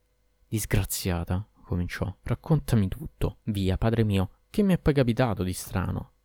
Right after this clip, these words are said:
Quello che davanti al quale mi è stato tolto il velo durante la parata nuziale di ieri ha passato la notte con me, mi ha posseduta ed io, per Dio, ho colto il suo seme. D'altronde, ecco sul sedile la sua mussola, la sua daga, il suo mantello.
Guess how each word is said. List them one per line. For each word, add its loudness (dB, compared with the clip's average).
Quello 4
che 4
davanti 2
al 0
quale 4
mi 2
è 0
stato 2
tolto 4
il 2
velo 4
durante 2
la 0
parata 2
nuziale 2
di 2
ieri 2
ha 0
passato 2
la 2
notte 0
con 0
me, 0
mi -4
ha -6
posseduta 0
ed 4
io, 2
per 0
Dio, 0
ho -6
colto -6
il 0
suo -10
seme. -6
D'altronde, 0
ecco -2
sul -2
sedile 2
la 4
sua -2
mussola, 0
la -2
sua 0
daga, 2
il -4
suo -4
mantello. -2